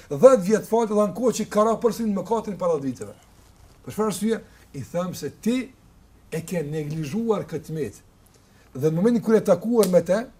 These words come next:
ke menduar se je forcu, por i pagatshëm je fund te. Prandaj, për shembull, e thonë që sa ko falë, s'prish punë, unë mund t'i afrojmë këtij mëkati deri më afër nuk, nuk binte. Apo, nëse nuk është i gatshëm, nuk e ka përgatitur veten e tij mjaftueshëm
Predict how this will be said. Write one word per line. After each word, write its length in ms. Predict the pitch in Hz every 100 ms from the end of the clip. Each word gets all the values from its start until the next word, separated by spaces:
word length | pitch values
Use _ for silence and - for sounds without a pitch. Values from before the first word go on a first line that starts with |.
| _ _ _ -
ke 120 | 180
menduar 460 | 180 175 247 254 202
se 160 | -
je 160 | 196 196
forcu, 400 | - 180 247 202 - - _ _ _ _ _
por 140 | - 156
i 80 | 147
pagatshëm 640 | - 254 233 262 - 202
je 80 | 180
fund 260 | 165 143
te. 140 | 110 - _ _ - _ _
Prandaj, 280 | 147 165 233 220
për 80 | 160
shembull, 320 | 196 180 226 - - _ _ _ _ _ _ -
e 40 | -
thonë 200 | 143 127
që 80 |
sa 160 | 127 175
ko 120 | 175 147
falë, 320 | 175 147 - _ _
s'prish 320 | - 185 190
punë, 200 | 185 151 - - -
unë 140 | 156 165
mund 200 | 214 175
t'i 80 | 185
afrojmë 280 | 160 196
këtij 140 | 180 185
mëkati 340 | 180 190 165 131
deri 200 | 240 208
më 120 | 196 214
afër 180 | 202 202
nuk, 200 | 180 170
nuk 160 | 180 151
binte. 320 | 160 135 - - _ _ _ -
Apo, 280 | 131 208 - - _ _ _ -
nëse 180 | 120 139
nuk 160 | 180
është 140 | 156 147
i 60 | 127
gatshëm, 320 | 156 - - - _ _ - 131
nuk 160 | 147
e 60 | 165
ka 60 | 151
përgatitur 540 | 151 143 151 208 147
veten 180 | 208 175
e 60 | 175
tij 80 | 180
mjaftueshëm 600 | 170 160 196 226 247 233